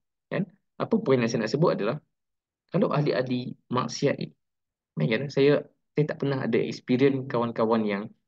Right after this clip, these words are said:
minum arak, ketagihan dan sebagainya. Tapi saya ada, uh, kawan kepada kawan yang minum arak, eh, Muslim.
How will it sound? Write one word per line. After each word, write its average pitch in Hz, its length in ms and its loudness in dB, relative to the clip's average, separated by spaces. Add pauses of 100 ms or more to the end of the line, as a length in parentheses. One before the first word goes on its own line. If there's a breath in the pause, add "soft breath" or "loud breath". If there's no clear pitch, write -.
(300)
minum 113 240 2
arak, 107 320 0
ketagihan 107 480 0
dan 101 80 -12
sebagainya. 98 400 -2 (960)
Tapi 151 320 0
saya 98 240 2
ada, 104 160 2 (640)
uh, 90 460 -2 (180)
kawan 135 320 4
kepada 113 320 2
kawan 95 320 -2 (160)
yang 110 240 -2
minum 110 220 0
arak, - 260 -2 (560)
eh, - 240 -8
Muslim. 120 400 -2